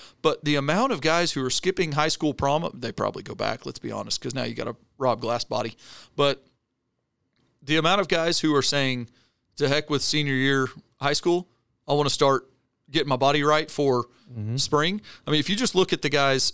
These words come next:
Speaker 1: who came in last year,
Speaker 2: Yeah.
Speaker 1: Nick Martin, John Paul Richardson, Colin Oliver. Stop,
Speaker 2: Absolutely.
Speaker 1: stop me whenever you f-, or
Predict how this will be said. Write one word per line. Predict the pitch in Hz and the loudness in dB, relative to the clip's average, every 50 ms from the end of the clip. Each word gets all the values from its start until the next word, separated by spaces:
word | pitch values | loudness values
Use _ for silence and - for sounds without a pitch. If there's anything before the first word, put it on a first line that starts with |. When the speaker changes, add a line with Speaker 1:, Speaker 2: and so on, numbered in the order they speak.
| - | -2
Speaker 1:
who | 117 160 165 | -2 -2 0
came | - 165 160 156 156 | 0 0 2 2 0
in | 147 139 | 0 2
last | 156 175 - - - - | 2 2 2 0 -2 -4
year, | 107 82 - 117 | -6 -6 -4 -4
Speaker 2:
Yeah. | 123 113 104 - - - - _ _ _ - | -2 -2 -2 -6 -10 -16 -20 _ _ _ -4
Speaker 1:
Nick | 143 165 180 - | -2 -2 0 2
Martin, | 165 165 160 - - 135 107 - - _ _ _ _ _ _ _ _ _ _ _ _ _ _ _ _ _ _ | 4 4 4 2 0 -6 -14 -18 -20 _ _ _ _ _ _ _ _ _ _ _ _ _ _ _ _ _ _
John | - 143 151 151 | -2 0 0 2
Paul | 147 156 151 151 | 4 4 4 6
Richardson, | 147 147 135 - 113 - - 110 - - - - | 4 4 2 0 -4 -8 -8 -8 -10 -14 -12 -4
Colin | - 143 147 156 151 151 | 0 2 4 4 4 4
Oliver. | 151 147 135 117 113 110 | 4 4 4 2 2 0
Stop, | - - - 156 165 147 | 0 2 4 4 4 2
Speaker 2:
Absolutely. | 104 - | 0 0
Speaker 1:
stop | - - 170 185 185 | 2 2 2 4 4
me | 185 180 | 2 2
whenever | 170 170 165 170 156 156 151 | 2 4 4 4 4 4 2
you | 147 147 143 | 0 0 -2
f-, | 131 - - - | -4 -6 -4 0
or | 151 143 | 0 2